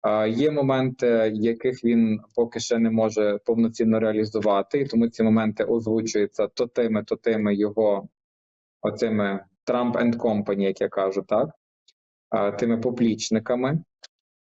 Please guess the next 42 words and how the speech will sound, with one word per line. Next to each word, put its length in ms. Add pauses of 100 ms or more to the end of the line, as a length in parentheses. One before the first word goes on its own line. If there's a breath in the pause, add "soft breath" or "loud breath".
І 140
дивляться, 500
як 500 (200)
заяви 520
оцього, 720 (180)
кого 200
там 200
були, 220
Віткофа, 540
чи 160
що 180
там, 180
я 80
ж 100
навіть 180
прогноз 440
робив. 340 (420)
Потім 300
він 80
сказав, 300
що 140
він 380 (300)
такого 300
не 100
говорив, 500
щось. 260
Ну, 80
я 80
так 180
і 60
казав, 340
що 140
вони 60
спочатку 340
говорять, 340
а 40
потім 300
кажуть, 260
«Ми 100
такого 280
не 100
говорили». 520